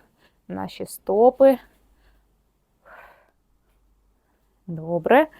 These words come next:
Тримаємо спину, тримаємо ребра, тримаємо живіт, ну і тримаємо <laughs> дитину.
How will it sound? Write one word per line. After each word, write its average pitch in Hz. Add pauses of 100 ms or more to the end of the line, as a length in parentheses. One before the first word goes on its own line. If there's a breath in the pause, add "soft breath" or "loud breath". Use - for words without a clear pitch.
(300 soft breath)
Тримаємо 202 (840)
спину, 214
тримаємо 185
ребра, 247 (420 soft breath)
тримаємо 185
живіт, 196 (520 soft breath)
ну 247
і 233
тримаємо 233
<laughs> -
дитину. 254